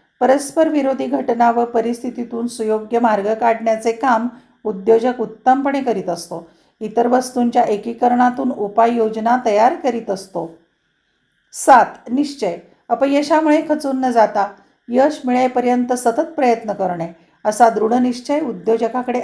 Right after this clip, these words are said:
असावा लागतो. यशस्वी उद्योजक एखादी गोष्ट अशक्य आहे किंवा मला जमणार नाही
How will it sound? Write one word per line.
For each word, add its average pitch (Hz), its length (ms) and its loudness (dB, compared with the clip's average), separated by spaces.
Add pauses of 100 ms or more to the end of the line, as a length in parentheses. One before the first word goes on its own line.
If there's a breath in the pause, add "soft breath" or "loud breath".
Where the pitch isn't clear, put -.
असावा 269 340 2
लागतो. 170 440 -2 (460 soft breath)
यशस्वी 294 600 0
उद्योजक 233 580 0
एखादी 226 380 -2
गोष्ट 226 360 0
अशक्य 240 520 -2
आहे 180 320 2 (360 soft breath)
किंवा 254 180 0
मला 277 240 4
जमणार 262 460 2
नाही 175 220 -6